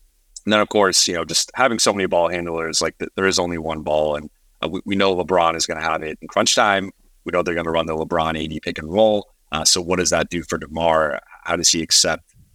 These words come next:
uh, kind of being lower in the pecking order than he's accustomed to? Uh, Caruso, I think, is a perfect fit. Like, I, I really think any contender or, or just playoff team could use a guy like Alex Caruso.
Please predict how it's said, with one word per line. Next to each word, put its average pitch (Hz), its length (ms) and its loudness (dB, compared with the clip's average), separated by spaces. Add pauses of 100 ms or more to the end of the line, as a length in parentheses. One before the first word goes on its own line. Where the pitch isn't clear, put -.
(120)
uh, 78 160 -4
kind 87 180 -4
of 82 60 -6
being 82 300 -6
lower 98 360 4
in 90 80 0
the 82 80 -6
pecking 80 320 -4
order 76 380 -2
than 76 100 -16
he's 78 180 -4
accustomed 73 480 -2
to? 69 280 -4 (280)
Uh, 82 80 -2
Caruso, 123 420 2
I 95 80 4
think, 95 100 -2
is 87 80 -4
a - 40 -12
perfect 104 320 -2
fit. 101 260 2
Like, 85 160 -2
I, 87 160 -2
I 95 60 -8
really 101 200 2
think 87 200 -6 (100)
any 92 220 -4
contender 98 600 -4 (340)
or, 87 140 0
or 85 140 -2
just - 240 -4
playoff 90 380 2
team 92 320 -2
could 80 200 -8
use 87 160 -4
a 92 60 2
guy 87 200 4
like 85 140 0
Alex 85 280 0
Caruso. 85 560 0